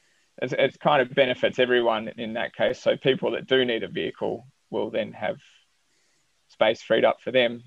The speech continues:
So if there's a plumber that's got lots of equipment or a builder that's got all their tools, you know, um, they need to drive their van, um, so they can still drive their van. But, you know, me coming into work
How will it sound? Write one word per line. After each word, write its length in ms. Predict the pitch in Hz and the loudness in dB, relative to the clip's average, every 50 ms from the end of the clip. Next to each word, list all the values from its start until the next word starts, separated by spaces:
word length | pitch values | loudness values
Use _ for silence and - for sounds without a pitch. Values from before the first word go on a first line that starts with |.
| 123 _ _ | -20 _ _
So 180 | - - - | -4 -2 -2
if 180 | - 113 123 - - | 0 -2 -4 -8 -10
there's 280 | 110 104 104 - 180 | -8 -8 -8 -8 -10
a 40 | 185 | -12
plumber 360 | - - - 113 107 117 113 110 | -8 -2 -2 0 0 0 0 0
that's 220 | 104 104 - - | 0 -2 -4 -4
got 180 | - 101 98 98 | -2 -2 -2 0
lots 200 | 104 117 - - | -2 -4 -4 -8
of 100 | 110 110 | -12 -16
equipment 500 | - - 123 123 - - 113 104 110 - | -6 -4 -4 -4 -2 -4 -6 -6 -4 -6
or 140 | - 87 | -6 -6
a 60 | - - | -6 -6
builder 300 | - 104 107 107 120 113 | -4 -4 -4 -4 -4 -6
that's 220 | - 95 - - | -6 -8 -10 -6
got 180 | - - 117 - | -4 -4 -2 -2
all 100 | 117 104 | -2 -4
their 120 | 104 117 | -6 -6
tools, 560 | - - - 107 117 117 120 113 135 151 - - - _ _ - | -6 -6 -4 -4 -4 -4 -6 -8 -10 -14 -16 -20 -20 _ _ -12
you 140 | - - | -10 -8
know, 220 | - - - - - - _ _ _ _ _ _ _ _ _ _ _ _ _ - | -6 -6 -6 -8 -10 -14 _ _ _ _ _ _ _ _ _ _ _ _ _ -10
um, 420 | 113 107 110 104 101 - 117 113 120 131 _ _ _ _ _ _ _ _ _ _ - | -8 -6 -6 -6 -8 -10 -14 -18 -20 _ _ _ _ _ _ _ _ _ _ _ -2
they 260 | - 107 113 110 110 | 2 2 4 4 2
need 260 | 113 117 120 123 - | 2 2 0 0 0
to 60 | - | -4
drive 420 | - - 127 123 120 120 117 127 - | -2 2 4 6 6 6 4 2 2
their 160 | - 107 107 | -2 -2 0
van, 500 | 127 131 139 143 143 143 139 139 135 135 - _ _ _ _ _ | 4 4 4 6 6 4 2 0 -2 -8 -14 _ _ _ _ _
um, 320 | - 110 104 107 110 117 | -8 -8 -6 -6 -8 -10
so 180 | - - 113 113 | -6 -4 -2 0
they 160 | 120 110 110 | 0 0 0
can 140 | - - 107 | -2 -6 -12
still 200 | - - 117 117 | -8 -8 -6 -4
drive 260 | - - - 151 147 | -2 0 0 0 -2
their 120 | - - - | -2 -4 0
van. 320 | - 110 110 113 107 117 | 0 0 0 0 -2 -2
But, 200 | 143 104 80 - - _ _ _ _ _ _ _ _ _ _ _ | -2 -2 -2 -2 -6 _ _ _ _ _ _ _ _ _ _ _
you 100 | - 104 | -4 -2
know, 100 | 107 107 | -2 0
me 500 | 107 113 113 110 110 110 113 113 - _ _ _ _ _ _ _ _ _ _ _ - | 2 4 4 4 4 2 0 -2 -6 _ _ _ _ _ _ _ _ _ _ _ -6
coming 240 | - 117 113 107 104 | -4 -2 -2 0 -2
into 280 | 104 107 113 123 - - | -2 -4 -6 -6 -4 0
work 360 | 120 120 110 110 120 - | 2 4 4 4 4 2